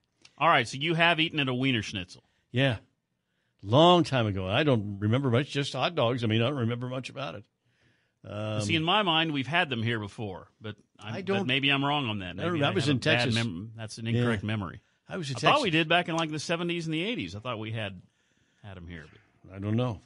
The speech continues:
Speaker 2: I, I can't remember
Speaker 1: But the
Speaker 2: that we
Speaker 1: news
Speaker 2: did.
Speaker 1: story says that they've, there's never been one in Kansas.
Speaker 2: Okay.
Speaker 1: So.
Speaker 2: Yeah, in, in the entire state.
Speaker 1: Hmm.
Speaker 2: And they're choosing Sedgwick County instead of Johnson County?
Speaker 1: I always thought, as the size of city we are, we have a distinct lack of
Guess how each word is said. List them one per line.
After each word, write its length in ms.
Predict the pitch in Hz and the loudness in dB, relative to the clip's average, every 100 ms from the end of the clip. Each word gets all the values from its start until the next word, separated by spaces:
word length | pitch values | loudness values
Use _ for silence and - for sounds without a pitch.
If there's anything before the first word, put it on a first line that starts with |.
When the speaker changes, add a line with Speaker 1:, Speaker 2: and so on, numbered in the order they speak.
| - | -18
Speaker 2:
I, 120 | 92 - 107 | -20 -10 -8
I 40 | |
can't 220 | 98 117 | -4 -4
remember 260 | 107 110 147 | -2 -6 -6
Speaker 1:
But 60 | 110 | 0
the 40 | |
Speaker 2:
that 40 | 123 | 2
we 20 | |
Speaker 1:
news 120 | 156 | 4
Speaker 2:
did. 80 | 143 | 4
Speaker 1:
story 240 | 151 147 | 4 4
says 380 | 139 143 135 117 | 4 4 4 2
that 140 | 123 98 | -4 -4
they've, 160 | 120 113 | -4 0
there's 180 | 117 117 | -2 0
never 200 | 123 123 | -2 -2
been 180 | 127 123 | -2 -2
one 140 | 95 | -2
in 80 | 82 | -6
Kansas. 460 | - 80 80 85 - | -14 -20 -20 -20 -14
Speaker 2:
Okay. 140 | 90 | -14
Speaker 1:
So. 120 | 110 - _ - - | -16 -20 _ -20 -2
Speaker 2:
Yeah, 300 | 139 226 123 _ _ _ _ | 2 2 0 _ _ _ _
in, 160 | 110 113 | -8 -2
in 160 | 131 139 | 2 4
the 100 | 127 | 4
entire 320 | 117 139 156 | 2 -2 -4
state. 420 | - 175 233 202 - | -4 -2 -2 -6 -6
Speaker 1:
Hmm. 160 | 143 110 - - | -4 -4 -6 -4
Speaker 2:
And 100 | 135 | 0
they're 80 | 143 | 0
choosing 460 | - 170 160 123 | 0 -2 -2 -8
Sedgwick 380 | 101 160 160 160 | -6 -4 -4 -8
County 280 | 131 147 214 | -6 -6 -6
instead 320 | 190 123 151 | -8 -6 -4
of 80 | 123 | -2
Johnson 420 | 104 135 165 185 | -2 -2 -4 -10
County? 380 | 170 180 202 226 _ _ _ - | -10 -10 -10 -16 _ _ _ -16
Speaker 1:
I 120 | 190 311 | -6 -2
always 260 | 262 175 | 0 0
thought, 440 | - 175 165 - - - _ _ _ _ _ _ - | 4 6 6 2 -12 -12 _ _ _ _ _ _ -16
as 100 | 113 | -10
the 80 | |
size 440 | 113 - 170 160 127 | -8 0 4 4 4
of 80 | 113 | -2
city 300 | - 143 120 | -2 0 0
we 180 | 117 117 | 2 2
are, 240 | 117 113 | 2 0
we 100 | 120 | 0
have 80 | 127 | -2
a 100 | 117 | -2
distinct 640 | 107 110 120 - 151 120 | -4 -10 -8 -2 -2 -2
lack 560 | 98 107 131 131 110 - | -6 0 4 4 0 -12
of 140 | 101 | -14